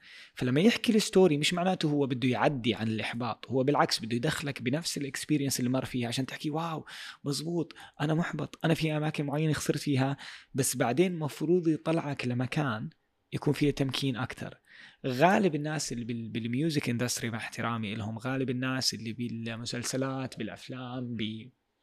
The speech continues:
بكتير من وسائل التسويق، ما بيهتموا انت وين عم بتروح، بيهتموا انه اوكي هذا الشخص انا عايشه عواطف، لانه بيعرفوا انه هذا الاشي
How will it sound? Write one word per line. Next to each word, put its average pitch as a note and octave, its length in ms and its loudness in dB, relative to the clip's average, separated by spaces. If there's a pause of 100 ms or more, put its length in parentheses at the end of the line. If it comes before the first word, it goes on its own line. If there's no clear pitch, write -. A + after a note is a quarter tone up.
(300)
بكتير D#3+ 340 4
من C#3 160 2
وسائل B2+ 320 2
التسويق، C#3+ 540 0 (640)
ما D3+ 280 6
بيهتموا F3+ 680 4
انت C3+ 180 -2
وين C#3+ 260 0
عم A#2+ 220 -2
بتروح، A#2 500 -6
بيهتموا D3+ 500 0
انه C#3 140 0
اوكي C#3+ 360 -2
هذا C3+ 180 -2
الشخص - 400 -4
انا B2+ 200 -8
عايشه B2+ 360 0
عواطف، C3 420 -2
لانه C3+ 220 0
بيعرفوا D3+ 440 2
انه A#2+ 120 -4
هذا C3 180 -4
الاشي B2 480 -2